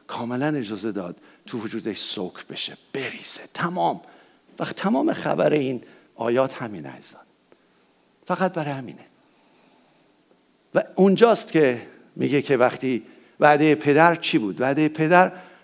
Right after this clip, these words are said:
همونی بود که در عهد عتیق داده شده بود. راجب کی بود؟ وعده پدر راجب چی بود؟ داریم این اسلایدو، اه، اه، حزقیال رو داریم؟ اگه داریم لطف کنید نشون بدید.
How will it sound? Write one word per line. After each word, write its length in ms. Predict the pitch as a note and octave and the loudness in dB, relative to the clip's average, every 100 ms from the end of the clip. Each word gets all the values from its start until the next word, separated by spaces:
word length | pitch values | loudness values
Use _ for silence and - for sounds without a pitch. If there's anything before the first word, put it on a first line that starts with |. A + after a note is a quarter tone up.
| _ | _
همونی 440 | - G#3 B3 A3+ G3+ | -2 2 4 4 2
بود 220 | G3 - | 0 -2
که 120 | F3 | 0
در 200 | E3 C#3 | 2 2
عهد 360 | C3+ B2+ - B2 | 0 -4 -4 -6
عتیق 300 | A2 - A2+ | -6 -6 -4
داده 280 | A2 F2+ | -4 -4
شده 280 | F#2 - - | -6 -10 -16
بود. 140 | - - _ _ _ | -20 -20 _ _ _
راجب 300 | - B2+ D#3+ | -4 0 0
کی 240 | E3+ - G3 | -2 -2 -4
بود؟ 300 | G#2+ - - _ _ - | -6 -12 -20 _ _ 0
وعده 260 | D3+ D3+ E3+ | 4 6 6
پدر 260 | E3 E3+ | 4 4
راجب 300 | G3 F3 F#3+ | 4 2 -4
چی 160 | F#3+ - | -6 -4
بود؟ 140 | C3 | -2
داریم 280 | - D3+ G3 | 4 6 6
این 100 | A3 | 2
اسلایدو، 580 | A3 G#3 G#3+ G#3+ - G#3+ - - - - _ - | 0 0 4 4 4 2 -2 -20 -20 -20 _ 0
اه، 80 | C#3 C#3+ C#3+ C#3+ D#3 D#3 E3 - - | 6 8 10 8 4 -2 -4 -4 4
اه، 280 | C#3 C3+ | 6 6
حزقیال 520 | A#2+ D#3 C3 C#3+ C#3+ E3+ | 6 0 2 6 6 8
رو 80 | |
داریم؟ 300 | E3+ D#3 E3+ | 6 6 4
اگه 200 | - C#3 | 0 0
داریم 300 | B2+ B2 C3 C#3+ | 2 2 2 0
لطف 220 | C#3 C#3 | -2 -4
کنید 240 | E3 D#3 D3 | -8 -8 -8
نشون 320 | G#2+ - A#2 | -10 -8 -6
بدید. 360 | C#3+ D#3 - | -4 -6 -8